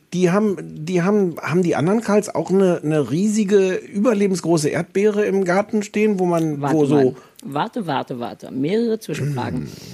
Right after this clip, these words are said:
Speaker 1: Hm.
Speaker 2: Hatte Usedom hatte seinen eigenen Karl, ne? Wo
Speaker 1: Ja.
Speaker 2: wir nicht waren, aber in einer
Speaker 1: Nee. Ich weiß gar nicht mehr. Wir waren, waren wir, wo waren, weiß nicht mehr, in welchem Karls wir ursprünglich, welches der Ursprungskarls war.
Speaker 2: Hm,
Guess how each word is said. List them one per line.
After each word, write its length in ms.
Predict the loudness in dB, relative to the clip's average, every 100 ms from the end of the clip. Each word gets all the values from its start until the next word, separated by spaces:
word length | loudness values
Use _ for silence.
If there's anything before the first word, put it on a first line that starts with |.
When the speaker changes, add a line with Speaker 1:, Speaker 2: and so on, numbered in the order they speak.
| -10
Speaker 1:
Hm. 80 | -2
Speaker 2:
Hatte 220 | 2 2 2
Usedom 400 | 0 2 2 2
hatte 220 | 0 0
seinen 180 | 0 -2
eigenen 360 | -2 0 0
Karl, 340 | -2 -4 -2 -2
ne? 180 | -2 -4 -4
Wo 80 | 0
Speaker 1:
Ja. 160 | 2 4
Speaker 2:
wir 320 | 2 -2 -8 -2
nicht 340 | 0 0 -2
waren, 340 | -2 0 -2
aber 180 | -2 -4
in 120 | -2 0
einer 120 | 2
Speaker 1:
Nee. 260 | 4 2 -4 _ _ _ _ _ _ _ _
Ich 140 | -2
weiß 160 | -2 2
gar 80 | 2
nicht 100 | 2
mehr. 140 | 4
Wir 140 | 4 4
waren, 200 | 2 2
waren 200 | 2 2
wir, 200 | 2 2
wo 140 | 0
waren, 300 | 0 -2 -4 -8 -20 _ -20 _ _ -4
weiß 140 | 0
nicht 120 | 2
mehr, 100 | 2
in 80 | 2
welchem 180 | 0 0
Karls 300 | 2 0 2
wir 100 | 0
ursprünglich, 460 | 0 0 0 0 0
welches 180 | 0
der 100 | 2
Ursprungskarls 720 | 0 0 -2 -4 -2 0 0 0
war. 200 | 0 2
Speaker 2:
Hm, 220 | 0